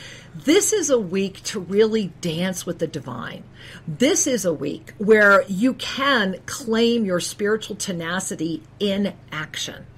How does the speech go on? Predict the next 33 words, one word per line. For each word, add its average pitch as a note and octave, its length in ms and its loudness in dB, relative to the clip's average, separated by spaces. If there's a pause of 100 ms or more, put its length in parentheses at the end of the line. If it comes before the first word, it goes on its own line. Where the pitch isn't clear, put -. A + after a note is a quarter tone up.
(640)
And G#3+ 320 2
this D#4 260 2
is D#4+ 200 0
really C#4 540 2
the A3+ 120 2
week A3 640 0
to A#3 220 -2
have G3+ 300 -2
that F3+ 220 -4
support F#3 420 -4
in E3 120 -8
front B3+ 280 0
of A3 100 0
you. B2+ 220 -6 (420)
As D4 380 4
we E4 180 2
are C4+ 100 8
moving A#3+ 380 2
toward A3 340 2
this F#3+ 200 -4
Mercury F3+ 420 -2
retrograde, F3 800 0
as F#3 320 0
that F#3+ 240 0
incredible B3 800 -2
mirror A3 640 -2
is F#3 260 -2
opening F#3+ 380 -2
up - 220 -2
before F3+ 420 -4
us - 180 -8
right D#3+ 240 -4
now, A3+ 380 0